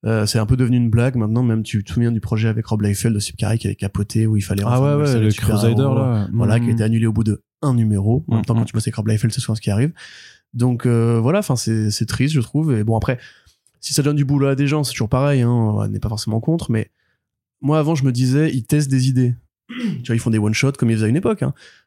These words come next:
Speaker 1: euh, la pilot season et tout, pour essayer de voir s'il y a des trucs qui prennent dans l'inconscient du public. Mais là, maintenant, il y a plus de one-shot, en fait,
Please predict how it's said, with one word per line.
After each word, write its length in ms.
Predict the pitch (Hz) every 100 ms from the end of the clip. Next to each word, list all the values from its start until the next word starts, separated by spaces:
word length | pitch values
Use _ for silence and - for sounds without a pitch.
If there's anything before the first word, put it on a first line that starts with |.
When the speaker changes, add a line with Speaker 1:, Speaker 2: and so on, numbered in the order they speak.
| -
Speaker 1:
euh, 60 | 92
la 100 | 98
pilot 240 | 113 110
season 360 | 107 - 110 113
et 60 | 104
tout, 160 | 160
pour 220 | 160 120
essayer 280 | 110 - 113
de 100 | 113
voir 300 | 101 117 117
s'il 140 | - 98
y 20 |
a 20 |
des 40 |
trucs 140 | - -
qui 100 | 101
prennent 260 | - 110
dans 120 | 107 98
l'inconscient 340 | 95 - -
du 80 | 98
public. 360 | - 117 160 - - - _
Mais 100 | 110
là, 140 | 117 143
maintenant, 200 | 120 143
il 40 |
y 40 |
a 40 | 110
plus 280 | - 135 127
de 80 |
one-shot, 440 | 113 110 110 135 131
en 60 | 110
fait, 220 | - 110